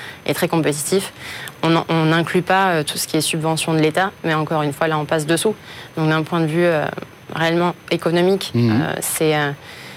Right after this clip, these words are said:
Speaker 1: c'est extré-, extrêmement compétitif. Et en réalité, on a beaucoup de clients,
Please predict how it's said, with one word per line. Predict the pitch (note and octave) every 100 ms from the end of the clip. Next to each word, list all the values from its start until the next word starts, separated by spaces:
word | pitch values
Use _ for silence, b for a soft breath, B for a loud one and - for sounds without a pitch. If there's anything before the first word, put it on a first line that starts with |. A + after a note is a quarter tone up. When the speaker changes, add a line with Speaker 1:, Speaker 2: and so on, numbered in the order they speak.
| B B B - - -
Speaker 1:
c'est | - G3
extré-, | F#3 A3
extrêmement | G#3 G3 - A#3+ A#3+
compétitif. | A#3+ A3 A3 G#3+ - D4 A3+
Et |
en | F#3+
réalité, | F#3 F#3 A3
on | B3
a | G3+ F3
beaucoup | G#3 G#3+ -
de | F#3+ F3+ F3 F3
clients, | - G#3 B3